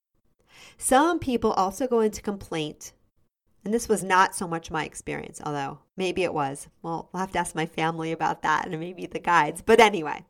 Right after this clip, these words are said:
they're showing me that some people go into that energy of complaint as a victim type mentality, right? This idea that life is never good enough for me, and so, you know, I have to judge it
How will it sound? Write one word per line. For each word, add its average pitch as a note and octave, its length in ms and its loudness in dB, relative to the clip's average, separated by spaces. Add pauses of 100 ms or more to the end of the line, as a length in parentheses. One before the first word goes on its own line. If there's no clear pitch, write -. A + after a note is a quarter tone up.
they're A#3 160 2
showing B3 360 -2
me A3 120 -4
that - 180 -6
some A3+ 120 -8
people C#4 280 -8
go G#3 200 -4
into G3 180 -8
that F#3 200 -4
energy F3+ 340 -8
of F3 120 -10
complaint F3 480 -10
as D#3+ 100 -10
a E3 60 -6
victim D3 500 -10 (200)
type - 360 -10
mentality, D3 720 -8
right? D3+ 300 -2 (360)
This A3 200 4
idea G#3 420 2
that F3 340 2 (200)
life F3 260 -4
is F#3+ 100 -8
never F#3 540 -4
good G3 160 0
enough G3 420 -4
for A3+ 300 -2
me, F3 340 -8 (1040)
and F3+ 500 6
so, E3+ 760 -2
you F#3 160 -14
know, D#3+ 340 -6
I F3 80 -2
have F3 320 -6
to A3 120 -8
judge G#3+ 340 0
it F#3+ 260 2